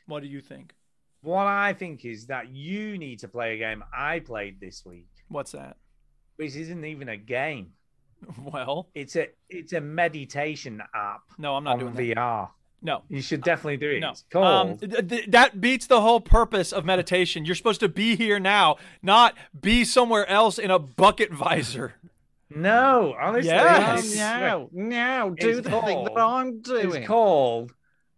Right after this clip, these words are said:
Speaker 2: Maloka.
Speaker 1: I, uh, that's
Speaker 2: Maloka.
Speaker 1: great. I hope you have fun with it. However, here's the thing. I said, "Fuck that game, Seven billion humans, I'm done." And I went and I reinstalled the gold standard right now of this sort of puzzle game,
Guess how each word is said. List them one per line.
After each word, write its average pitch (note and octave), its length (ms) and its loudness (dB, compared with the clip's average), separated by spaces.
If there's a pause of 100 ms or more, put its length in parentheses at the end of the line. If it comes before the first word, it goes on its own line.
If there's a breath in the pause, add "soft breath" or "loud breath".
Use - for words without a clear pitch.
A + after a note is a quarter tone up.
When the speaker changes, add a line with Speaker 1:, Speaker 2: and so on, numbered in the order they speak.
(120)
Speaker 2:
Maloka. C#3 720 -4 (680 loud breath)
Speaker 1:
I, C#3+ 120 0 (220)
uh, A#2 80 -8 (100)
that's C#3 240 -4
Speaker 2:
Maloka. C3+ 60 -6
Speaker 1:
great. F3 280 2
I C#3+ 180 -2
hope F3+ 220 -2
you G#3 100 -6
have G3+ 180 -2
fun E3 200 -6
with C3+ 120 -12
it. C#3 60 -12
However, F#3 280 6
here's A#3 220 4
the A3 80 -4
thing. F3 220 -4 (420 soft breath)
I G#3+ 360 0 (120)
said, G#3 440 -4
"Fuck B3+ 240 -4
that A3 240 -4
game, E3 260 -6
Seven D#3+ 320 -6
billion D#3+ 240 -6
humans, E3+ 300 -8
I'm E3+ 120 -4
done." D3+ 180 -6 (260 loud breath)
And G3 140 0
I G3+ 140 4
went A3 360 -2
and G3 100 -6
I G3 140 -4
reinstalled G3+ 840 -4 (200 soft breath)
the E3 220 -2
gold G#3 440 2
standard G3 560 -4
right F#3+ 220 0
now F#3 260 -2
of D#3+ 100 -6
this F#3 160 -4
sort G3+ 180 -6
of F#3+ 100 -10
puzzle F3 280 -4
game, C#3 340 -12